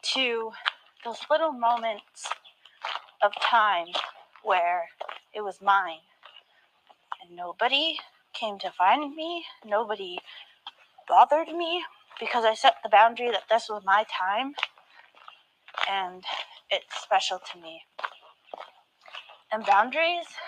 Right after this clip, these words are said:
is a new one for me as well. I feel that I have not put them up in a long time, or maybe ever. And so starting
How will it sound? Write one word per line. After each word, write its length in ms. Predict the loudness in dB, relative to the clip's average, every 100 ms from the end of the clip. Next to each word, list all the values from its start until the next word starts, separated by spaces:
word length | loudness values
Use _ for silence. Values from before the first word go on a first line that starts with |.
| -12 -12 -16 _ -6 -6
is 100 | -4
a 100 | -4
new 180 | -2
one 180 | 0 -2
for 180 | -4 -10
me 180 | -6 -6
as 120 | -4
well. 300 | 4 4 4 -4 -20 -20 -16 -14 -14 _ _ _ _ _ -20 _ -20 -20 _ -20 2
I 460 | 4 6 4 2 0 -4 -6 -8 -10 -12 -14 -12
feel 340 | -4 0 0 0
that 100 | 0 4
I 160 | 4 4
have 120 | 2 0
not 240 | -2 -4 -4 -10
put 160 | -6
them 180 | -6 2
up 200 | 2 2 -6 -14 -16 -20 -20 _ _ -20 -20 -20 _ _ _ -6
in 100 | 0
a 80 | 4
long 280 | 4 4 0
time, 380 | 2 2 2 -4 -8 -12 -6 -4
or 100 | -2
maybe 360 | -2 -4 -6 -4
ever. 180 | 0 0 -2 -8 -18 -20 -20 _ _ -20 -10 -4
And 340 | -2 -2 -4 -8 2
so 320 | 4 6 4 -2 -18 -20 _ _ _ _ -20 -20 -20 _ _ -18 -18
starting 600 | -14 0 2 2 -2 -4